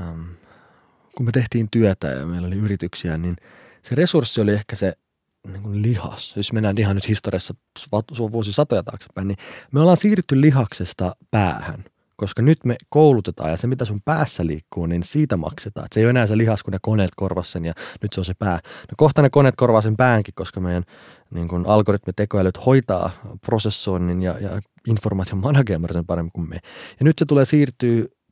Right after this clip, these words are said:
päästä sit sydämeen. Ja sen takia musta nämä arvot, niin ne on ihan elinehto siinä, että me, niin kuin, rakennetaan oikeiden asioiden varaan se yritystoiminta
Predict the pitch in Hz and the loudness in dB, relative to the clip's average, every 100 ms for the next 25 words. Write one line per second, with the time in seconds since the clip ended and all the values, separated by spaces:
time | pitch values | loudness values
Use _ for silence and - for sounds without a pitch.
0 | _ - 143 113 - 104 - 165 160 - | _ 0 2 2 0 -6 -2 0 2 -2
1 | - - - - _ - _ - 120 - | -8 -16 -16 -20 _ -20 _ 0 0 0
2 | - 156 156 165 170 139 117 113 120 117 | 0 4 4 4 2 2 0 0 0 0
3 | 131 156 131 92 87 - _ _ _ 101 | 2 4 4 0 -4 -6 _ _ _ -2
4 | 98 95 95 - _ _ _ _ _ - | 0 2 0 -6 _ _ _ _ _ -2
5 | 120 139 131 139 160 143 123 110 107 131 | 2 4 6 6 8 8 6 2 0 2
6 | 127 104 98 - 98 95 98 - _ _ | 2 2 0 -2 -2 0 -2 -8 _ _
7 | _ _ _ - 104 101 107 107 - _ | _ _ _ -6 -6 -4 -4 -4 -6 _
8 | _ _ _ _ _ _ _ - 143 156 | _ _ _ _ _ _ _ -6 2 2
9 | - 135 113 110 117 143 - 110 101 104 | 4 2 2 0 2 2 2 0 0 -2
10 | 104 95 92 127 131 90 85 104 107 104 | -2 -2 2 2 4 0 0 -2 -2 -4
11 | - 98 90 | -2 -2 -2